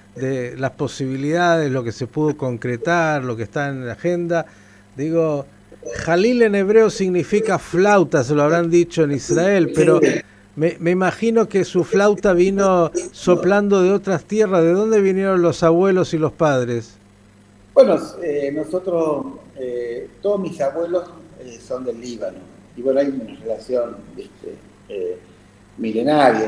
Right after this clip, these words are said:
Speaker 2: entre todos, son todos primos hermanos, ¿no?
Speaker 1: Ujú.
Speaker 2: Este, y la verdad es que yo tengo muchos amigos, este,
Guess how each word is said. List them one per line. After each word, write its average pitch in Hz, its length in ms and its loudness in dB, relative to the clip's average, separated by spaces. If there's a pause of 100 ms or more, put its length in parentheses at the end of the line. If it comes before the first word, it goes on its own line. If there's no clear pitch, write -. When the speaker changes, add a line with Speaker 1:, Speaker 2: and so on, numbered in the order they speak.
Speaker 2:
entre 98 180 -12 (100)
todos, 110 420 -4 (540)
son 110 200 -10
todos 147 240 4
primos 123 240 -2
hermanos, 120 560 -4 (180)
¿no? 120 200 -4
Speaker 1:
Ujú. 151 180 -8
Speaker 2:
Este, 98 680 -8 (640)
y 127 60 -6
la 117 140 0
verdad 131 240 4
es 139 120 -6
que 113 380 -4
yo 123 60 -4
tengo 135 160 -4
muchos 135 360 -6
amigos, 117 520 -4 (340)
este, 95 640 -12